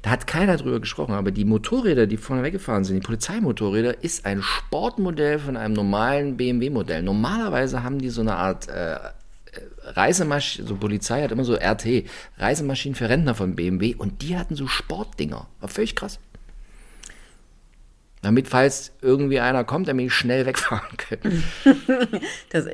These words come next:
Speaker 2: da, ja, du, keine Ahnung. Die hab ich,
Speaker 1: Ja.
Speaker 2: äh, gar nicht gesehen. Die standen bei, die haben sich da erst davor gesetzt, als die so zu, aus diesem, aus diesem geschlossenen, äh, Bereich raus sind. Bei uns waren da vorne dran die Reiter.
Speaker 1: Ja, ja.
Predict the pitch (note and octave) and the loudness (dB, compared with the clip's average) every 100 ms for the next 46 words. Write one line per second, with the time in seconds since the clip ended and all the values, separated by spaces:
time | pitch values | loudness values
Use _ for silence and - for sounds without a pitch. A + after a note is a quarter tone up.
0 | F3 D#3+ - D#3+ - - G3+ C#3+ - F3+ | 2 4 6 4 4 0 -4 -2 2 2
1 | F#3+ D3+ C#3+ C3 F#3 G3+ G3+ G3 - - | 4 2 0 -4 0 2 2 0 -4 0
2 | B2+ A#2 G2 C#2+ C2 A#1+ C2+ C#2+ F#2 F2 | 0 0 -2 -4 -6 -6 -4 -4 -4 -2
3 | D#2 G2+ D#3 C3 B2+ - C#3 C#3 D#3+ E3+ | -4 0 0 0 -2 -6 -4 -4 -2 0
4 | E3+ D3 D#3 C#3+ D#3 F#3 F3 D#3+ D#3+ A#2+ | 0 0 0 0 0 -2 -2 -2 -2 -2
5 | D3+ D#3+ D#3+ D#3 D3+ D3 C#3+ - C#3+ C#3+ | -2 -4 -2 -2 0 -2 -4 -2 -2 0
6 | D#3+ C3 C#3 - C#3+ E3 C#3 C#3+ D3 C#3+ | -4 -4 -2 -2 -2 0 0 0 0 -4
7 | - - - - E3 E3+ F#3 D#3+ D3+ C#3+ | -8 -20 -20 -2 -2 0 0 2 2 2
8 | C#3 C3+ C3 C3+ D#3+ - E3+ F3 F3 D#3+ | 0 -2 -6 -6 -4 2 2 2 2 2
9 | D3 D3 C#3+ C#3 C3+ C3 - - C3 C#3 | 2 0 0 -2 -2 -6 -8 -8 -4 2
10 | D3+ D#3 - C3 C3+ C#3+ A#2+ - D3 D3+ | 4 4 0 -2 -2 -6 -8 -2 2 2
11 | F3+ E3+ C#3+ C#3 C3+ C3+ - - D3+ C#3+ | 0 -2 0 0 0 -2 -4 -2 0 0
12 | C3+ B2 B2+ C3 B2 A#2+ A#2 A#2+ B2 G#2 | -2 -2 -2 -4 -4 -2 0 0 -2 -4
13 | - - - - - - - - F#2+ F#2+ | -10 -20 -20 -20 -18 -18 -14 -2 2 2